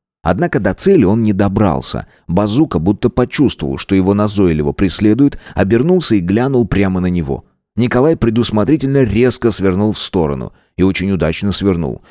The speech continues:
поскольку сразу же придумалась причина прикрыть такой неожиданный маневр. В тоже неплохой автомобиль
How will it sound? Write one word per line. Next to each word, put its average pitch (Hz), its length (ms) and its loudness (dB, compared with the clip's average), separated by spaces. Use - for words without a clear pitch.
поскольку 95 420 0
сразу 107 420 0
же 92 120 0
придумалась 98 580 -2
причина 101 460 -2
прикрыть 92 420 0
такой 98 300 0
неожиданный 101 580 -2
маневр. 90 560 -2
В - 140 -10
тоже 151 400 2
неплохой 123 460 0
автомобиль 76 600 -6